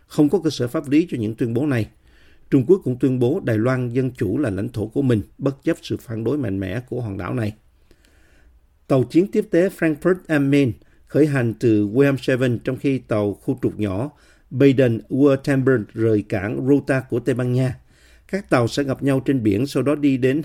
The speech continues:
Halifax ở Canada và tiếp tục tới Ấn Độ Dương-Thái Bình Dương. Các tàu này sẽ đi qua Biển Đông nhưng không rõ liệu chúng có đi qua eo biển Đài Loan như Hoa Kỳ đã làm hay không. Một động thái chắc chắn sẽ khiến đối tác thương mại hàng đầu của Đức là Trung Quốc khó chịu.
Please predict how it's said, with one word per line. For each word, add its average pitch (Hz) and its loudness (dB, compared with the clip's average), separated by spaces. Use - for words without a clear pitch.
Halifax 131 -4
ở 127 -4
Canada 123 -2
và 104 -6
tiếp 156 -2
tục - -4
tới 127 0
Ấn 143 -4
Độ 107 -4
Dương-Thái 110 -6
Bình 92 -8
Dương. 113 0
Các 214 -2
tàu 147 2
này 123 0
sẽ 127 -4
đi 143 2
qua 139 -4
Biển 120 -2
Đông 135 0
nhưng 139 2
không 135 -4
rõ 104 -6
liệu 101 -2
chúng 147 -2
có 165 -6
đi 131 -8
qua 123 -4
eo 110 -4
biển 104 -6
Đài 98 -4
Loan 117 -2
như 117 -4
Hoa 117 -6
Kỳ 98 -4
đã 95 -8
làm 101 -8
hay 104 -6
không. 123 -2
Một 117 0
động 104 -2
thái 120 -8
chắc 180 -10
chắn 170 -4
sẽ 123 -8
khiến 135 -4
đối 151 -4
tác - -10
thương 120 -6
mại 101 -8
hàng 95 -8
đầu 92 -8
của 110 -4
Đức 160 -2
là 104 -6
Trung 98 -2
Quốc 294 0
khó 151 -6
chịu. 101 -4